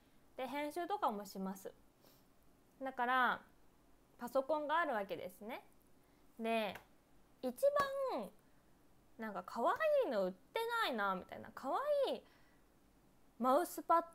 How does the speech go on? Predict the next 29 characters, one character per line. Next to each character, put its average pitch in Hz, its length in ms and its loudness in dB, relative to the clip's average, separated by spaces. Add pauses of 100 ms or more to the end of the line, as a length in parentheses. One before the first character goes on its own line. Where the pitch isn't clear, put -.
(120)
ド、 196 420 4 (880)
マ 277 120 2 (200)
ジ 427 60 4
で 294 100 6
ど 202 140 4
こ 262 160 4
に 214 140 2
も 208 160 0
な 202 200 4
い 175 80 0
な、 139 240 -6
み - 60 -16
た - 140 -10
い - 40 -12
な。 - 140 -10
そ 208 120 -12
の 202 60 -4
自 196 140 -2
分 240 240 0
の 240 100 0
好 254 280 -2
み 165 100 -4
の 92 140 -10
ね、 - 180 -12 (1040)
マ 233 160 0
ウ 247 80 -2
ス 240 120 -12
パ 262 120 4
ッ 254 80 0